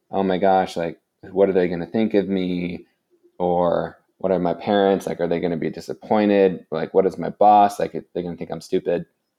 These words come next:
So I would just think, like, what, how do I make myself proud? What response, what action would make myself proud?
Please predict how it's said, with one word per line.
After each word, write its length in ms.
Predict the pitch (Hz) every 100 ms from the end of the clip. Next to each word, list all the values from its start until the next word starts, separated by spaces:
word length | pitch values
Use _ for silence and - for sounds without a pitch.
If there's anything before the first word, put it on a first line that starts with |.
| _ _ _ _ _ -
So 120 | - 87
I 100 | 101
would 140 | 98
just 320 | 95 - _
think, 400 | 123 131 104 - _ _ _ _ _ _ _ _ _ _ _ _ _ _ -
like, 180 | 92 87
what, 320 | 98 117 - -
how 160 | 123
do 100 | 123
I 60 | 107
make 200 | 98 98
myself 400 | 87 - 90 -
proud? 300 | - 64 - _ _ _ -
What 240 | 107 117
response, 500 | - - 98 98 92
what 200 | 98 95
action 640 | 92 90 - 85 82 98 - _ _ _
would 140 | 92 92
make 240 | 92 -
myself 560 | 82 82 85 85 - -
proud? 420 | - 55 50